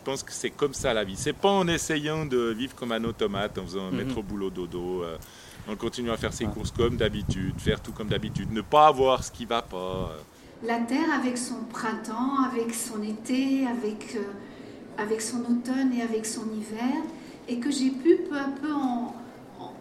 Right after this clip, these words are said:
Speaker 3: en, en m'en approchant avec créativité et je dirais avec art, euh, avec poésie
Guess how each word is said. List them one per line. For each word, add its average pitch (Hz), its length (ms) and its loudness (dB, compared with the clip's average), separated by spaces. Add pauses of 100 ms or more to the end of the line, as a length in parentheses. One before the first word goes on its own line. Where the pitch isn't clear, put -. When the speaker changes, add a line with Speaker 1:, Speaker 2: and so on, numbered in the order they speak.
(140)
Speaker 3:
en, 220 160 -4 (100)
en 226 120 -6
m'en 240 280 4
approchant 285 680 0
avec 240 280 0
créativité 247 920 0 (200)
et 208 280 6
je - 120 -6
dirais 220 240 -6
avec 214 260 -2 (320)
art, 302 400 0 (840)
euh, 226 220 -2
avec 220 300 -4
poésie 262 840 4